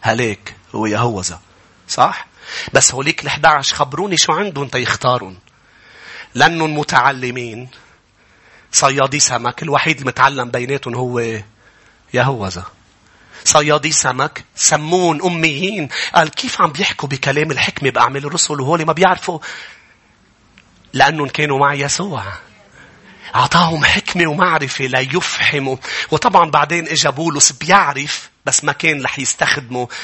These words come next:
لو ما كان مستعد يعتبر اللي بيعرفه نفاية. بس اختار بطرس، ما اختار قيافة.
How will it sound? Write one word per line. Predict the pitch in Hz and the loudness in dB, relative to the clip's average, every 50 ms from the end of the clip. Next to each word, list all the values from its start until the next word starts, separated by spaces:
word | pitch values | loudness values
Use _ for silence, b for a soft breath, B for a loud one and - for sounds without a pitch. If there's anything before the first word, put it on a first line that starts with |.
| B B B - | B B B 0
لو | 127 127 127 | 0 2 2
ما | 127 127 | 2 0
كان | - - 143 135 127 | 0 0 0 0 0
مستعد | 123 120 - - 139 143 135 120 117 | 0 -2 0 0 0 -2 -2 -4 0
يعتبر | 127 123 123 123 - - 131 127 127 131 123 | 2 4 4 2 2 -2 -4 -4 -4 -4 -4
اللي | 120 120 123 120 | -4 -4 -4 -4
بيعرفه | 110 120 127 131 135 127 - - - 123 117 - _ - | 0 2 4 4 4 4 0 -6 -8 -8 -8 -10 _ -12
نفاية. | 104 113 110 - - 113 107 101 95 95 92 B B B B B B B B B - | -10 -10 -8 -8 -8 -8 -8 -10 -10 -12 -12 B B B B B B B B B 2
بس | 135 135 - - | 4 4 4 4
اختار | - - - - - 170 175 170 151 | 2 2 2 4 4 4 6 4 2
بطرس، | 135 185 - - 151 143 - - | -2 -6 -6 -4 -2 -2 0 0
ما | 151 156 | 0 -2
اختار | - - - 165 156 160 160 | -2 0 4 4 4 4 4
قيافة. | - - 151 156 151 156 160 156 123 - - 113 101 95 - _ | 2 -2 -4 -2 0 0 -2 -2 -4 -6 -8 -10 -10 -12 -14 _